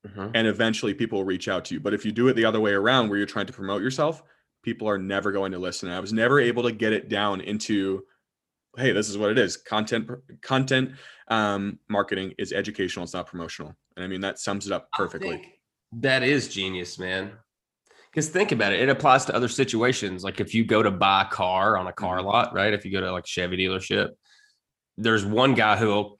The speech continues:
Speaker 1: come up to you and try to sell you the truck he wants to sell you, and another guy will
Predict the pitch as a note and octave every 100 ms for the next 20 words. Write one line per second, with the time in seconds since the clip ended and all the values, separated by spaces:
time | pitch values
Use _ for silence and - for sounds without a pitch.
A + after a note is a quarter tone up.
0 | _ - A2 G#2 G#2 A2+ A2 G#2+ F2+ -
1 | G#2+ F#2+ F#2+ - - F2+ F#2 F#2+ G#2 F2+
2 | - G2 F#2 F#2 F2+ F2+ F#2+ G2+ G#2 F#2+
3 | G2 G2 F#2 F#2 F2+ F2 -